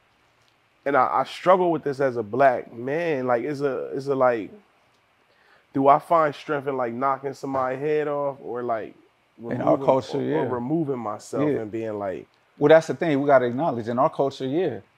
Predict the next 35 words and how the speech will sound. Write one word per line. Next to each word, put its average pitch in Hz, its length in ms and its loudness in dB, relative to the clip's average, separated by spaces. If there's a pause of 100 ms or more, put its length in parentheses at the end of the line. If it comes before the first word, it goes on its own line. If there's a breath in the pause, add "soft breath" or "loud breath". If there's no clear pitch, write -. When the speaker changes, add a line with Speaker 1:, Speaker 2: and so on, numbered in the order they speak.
(200)
Speaker 2:
sometimes 139 460 -4
you 131 80 -8
do 170 160 -4
find 127 300 -8
power 113 360 -4
in 107 80 -12
that. 104 200 -14 (1600)
It 120 60 -10
might 127 160 0
be 123 140 -4
the 117 80 -6
wrong 139 260 -4
kind 135 220 -6
of 135 80 -10
power, 123 340 0 (1500)
but 113 280 -4
it 117 100 -2
might 123 180 0
work 123 260 0
in 113 120 -8
that 117 200 -6
p-, 113 80 -16
specific - 720 -12
situation. 120 720 -8 (760)
You 113 80 -12
know 117 60 -6
what 120 100 -6
I - 20 -8
mean? 135 280 -6
Speaker 1:
Yeah. 120 60 -10
Speaker 2:
We 135 60 -8
come 135 260 -6
from 113 140 -14
shit. - 380 -8 (1500)
Speaker 1:
Right. 95 300 -18